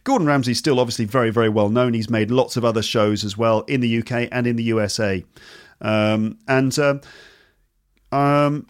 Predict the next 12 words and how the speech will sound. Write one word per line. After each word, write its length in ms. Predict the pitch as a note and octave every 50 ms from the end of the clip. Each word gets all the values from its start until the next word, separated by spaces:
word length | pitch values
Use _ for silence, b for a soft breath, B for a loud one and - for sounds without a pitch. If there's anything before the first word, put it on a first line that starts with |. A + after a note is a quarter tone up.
| _
so 240 | _ - - D#3 D3+
I'll, 140 | D3+ D3+ D3+ -
I'll 100 | F3 F3
tell 200 | F3 - A3 G#3+
you 60 | G3
more 140 | F3+ F3 E3
about 180 | D3 D3 C#3+
the 60 | C3 C3
show 280 | - - D3 C3 A#2+
in 100 | A#2+ A#2
a 40 | A2+
moment. 500 | A2 A2 G2+ G2+ F#2+ F#2 F2 D#2 - -